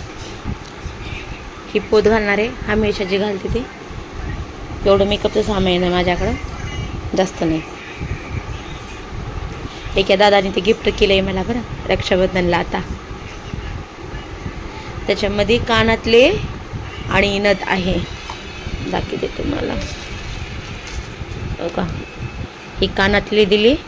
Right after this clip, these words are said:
आणि ही नथ दिली. त्यांना माहिती आहे ना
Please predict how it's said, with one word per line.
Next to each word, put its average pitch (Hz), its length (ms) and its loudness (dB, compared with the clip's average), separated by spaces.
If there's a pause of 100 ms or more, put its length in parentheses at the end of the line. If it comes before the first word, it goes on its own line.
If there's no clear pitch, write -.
(960)
आणि 175 180 2
ही 175 160 2
नथ 180 280 4
दिली. 180 260 6 (540)
त्यांना 196 200 6
माहिती 208 380 4
आहे 214 100 8
ना 247 100 4